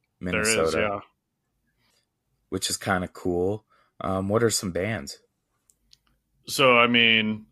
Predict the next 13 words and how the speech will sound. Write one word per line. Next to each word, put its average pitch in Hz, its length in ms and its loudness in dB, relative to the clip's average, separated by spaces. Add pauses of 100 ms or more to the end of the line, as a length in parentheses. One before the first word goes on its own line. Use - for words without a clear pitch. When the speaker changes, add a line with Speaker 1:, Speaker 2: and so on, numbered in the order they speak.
(1040)
Speaker 1:
not 135 180 4
from 135 180 0
Minneapolis, 117 920 2 (180)
but 107 320 2 (120)
I 117 120 -2
believe 127 280 0
it's 117 260 -4 (160)
Duluth, 110 720 -6 (100)
uh, 110 680 0 (340)
Minnesota 131 720 0
is 107 120 -4
from 110 480 -2
where 107 680 -4